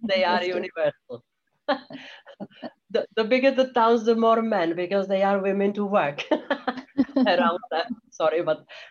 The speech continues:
Speaker 1: I sometimes have to be a little bit politically incorrect. Uh,
Speaker 2: <laughs>
Speaker 1: we have thirty-one percent of senior ministers in, uh, the member states' governments.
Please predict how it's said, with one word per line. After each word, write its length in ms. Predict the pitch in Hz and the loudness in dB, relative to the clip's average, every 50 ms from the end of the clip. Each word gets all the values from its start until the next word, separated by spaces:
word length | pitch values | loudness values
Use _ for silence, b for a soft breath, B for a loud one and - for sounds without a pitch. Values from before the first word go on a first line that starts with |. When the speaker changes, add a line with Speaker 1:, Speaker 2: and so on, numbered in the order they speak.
| B B | B B
Speaker 1:
I 140 | - 180 | 0 0
sometimes 440 | 175 175 190 165 156 156 165 156 151 | 2 2 2 0 0 0 -2 -2 0
have 160 | 156 156 151 | -2 -2 -4
to 100 | - 160 | -4 -8
be 120 | 147 151 156 | -4 -2 0
a 40 | 156 | 0
little 200 | 151 156 156 151 | 0 0 -2 -2
bit 180 | 160 160 151 _ _ _ _ - | -6 -8 -8 _ _ _ _ -4
politically 560 | 190 170 165 165 165 156 175 170 160 151 165 | -2 -2 -2 -2 -4 -6 -6 -6 -4 -4 -4
incorrect. 560 | 160 156 160 175 151 151 147 131 - - - _ _ _ B B B B B B B B B B B B B 254 - | -6 -2 0 2 2 4 2 0 -4 -6 -12 _ _ _ B B B B B B B B B B B B B -2 2
Uh, 360 | - 226 226 226 220 226 220 214 214 | 2 4 4 4 4 2 0 -2 -6
Speaker 2:
<laughs> 120 | - - 226 | -8 -6 -4
Speaker 1:
we 220 | 220 262 277 285 | -2 0 0 0
have 160 | 277 294 285 | 0 0 -2
thirty-one 960 | - - - - - - 262 262 269 277 277 - 294 302 269 240 269 262 269 | -2 -8 -20 -12 -4 2 4 4 4 4 2 0 -2 -2 0 2 0 0 0
percent 460 | 262 - 240 226 - - 233 226 233 214 | 0 -2 -4 -2 -2 -2 -2 -2 0 -2
of 120 | 214 214 | -4 -6
senior 480 | - - - 240 226 220 226 226 220 220 | -8 -8 -2 0 0 2 2 2 2 2
ministers 880 | 214 208 202 190 175 170 - - - - - - - - - - - _ _ _ - | 2 0 -2 -2 -4 -6 -8 -18 -18 -18 -18 -20 -20 -20 -20 -20 -20 _ _ _ -4
in, 280 | 196 180 180 180 170 175 180 | -2 -2 0 -2 -4 -6 -8
uh, 120 | 180 180 185 | -10 -10 -6
the 160 | 185 196 185 | -4 -4 -2
member 240 | 185 180 170 165 156 | -2 -4 -4 -6 -8
states' 580 | - - - 170 139 127 139 - - - - _ - | -12 -10 -8 -6 -6 -6 -8 -14 -20 -20 -20 _ -10
governments. 600 | - 151 147 139 139 - - _ _ _ _ _ | -10 -8 -8 -8 -12 -12 -16 _ _ _ _ _